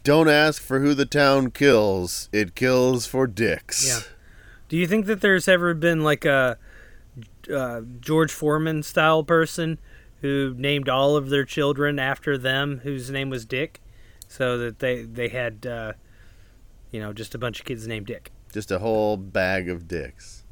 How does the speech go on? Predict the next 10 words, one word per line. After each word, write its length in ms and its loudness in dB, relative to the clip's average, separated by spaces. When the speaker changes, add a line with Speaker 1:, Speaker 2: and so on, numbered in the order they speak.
Speaker 2:
Yeah. 140 -2
Who, 180 -6
who 240 -2
were 260 0
all, 360 2
all 180 6
training 480 -2
at 140 -12
detective 560 -10
school. 260 -12